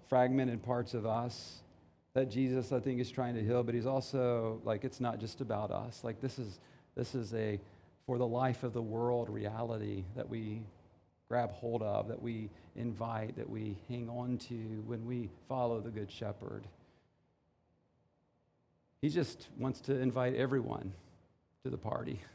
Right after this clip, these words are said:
That's Jesus. Our reading from Revelation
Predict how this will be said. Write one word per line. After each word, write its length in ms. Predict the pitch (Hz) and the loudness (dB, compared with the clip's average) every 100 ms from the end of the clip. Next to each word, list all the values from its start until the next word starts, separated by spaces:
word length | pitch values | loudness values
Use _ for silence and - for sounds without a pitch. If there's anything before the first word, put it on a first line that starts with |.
| - _ _ _ _ _ _ _ - | -20 _ _ _ _ _ _ _ -4
That's 160 | 123 | -4
Jesus. 420 | - 131 - - - - - _ _ _ _ _ _ _ _ _ _ _ _ _ _ _ _ _ _ _ _ - | -4 -8 -8 -12 -14 -20 -20 _ _ _ _ _ _ _ _ _ _ _ _ _ _ _ _ _ _ _ _ 0
Our 120 | 120 | 4
reading 320 | 113 123 135 127 | 6 6 6 4
from 180 | 139 | 2
Revelation 920 | 135 139 135 131 139 - 127 117 113 | 4 4 4 4 2 0 -4 -4 -4